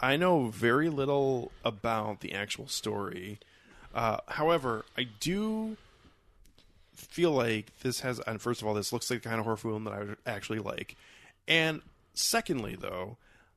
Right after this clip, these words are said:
I feel like this is great because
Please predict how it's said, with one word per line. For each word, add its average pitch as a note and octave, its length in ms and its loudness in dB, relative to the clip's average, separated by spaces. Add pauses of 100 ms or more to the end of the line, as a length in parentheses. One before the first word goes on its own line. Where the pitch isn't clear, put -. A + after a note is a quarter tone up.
(500)
I D3 100 4
feel F#3 240 0
like D#3+ 500 4 (320)
this D#3 260 2
is D#3 420 2
great A#2 460 -4
because A#2+ 720 2